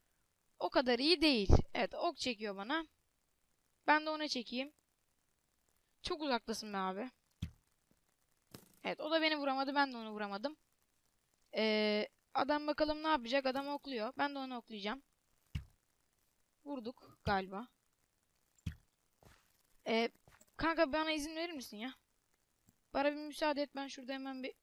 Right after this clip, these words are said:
diamond sword'umu yapayım. Çok teşekkür ederim. Gel buraya. Gel buraya abi. Gel abi. Gel. Abi okum da çok kötü ya. Okum berbat. Vurdum galiba bir kere daha.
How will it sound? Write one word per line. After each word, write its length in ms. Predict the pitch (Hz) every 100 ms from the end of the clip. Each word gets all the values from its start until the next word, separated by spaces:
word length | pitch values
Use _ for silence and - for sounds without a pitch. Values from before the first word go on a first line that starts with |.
| _ 240
diamond 220 | 262 254
sword'umu 400 | - 269 240 226
yapayım. 280 | 262 247 285 - - -
Çok 240 | 403 311
teşekkür 360 | 339 285 247 240
ederim. 320 | 214 214 311 - - _ _ _
Gel 200 | - 302
buraya. 240 | 226 226 285 _ _ _ - - _ _ - _ _ _ _ _ 262
Gel 220 | 330 294
buraya 200 | 214 190
abi. 180 | 220 330 _ _ - _ _ _ _ _ _ _ _
Gel 300 | 294 269 196
abi. 200 | 190 277 _ _ _ _ _ _ _ _
Gel. 200 | 220 220 - - - - - _ _ _ _ -
Abi 160 | 233 247
okum 300 | 285 277 349
da 80 | 311
çok 180 | 320 320
kötü 200 | 254 233
ya. 200 | 214 214 - _
Okum 240 | - 285
berbat. 400 | 214 220 240 247 - - _ _ _ _ _ _ _ _ 240
Vurdum 300 | 240 285 262
galiba 320 | 214 202 190
bir 40 |
kere 240 | - 190 180
daha. 160 | 190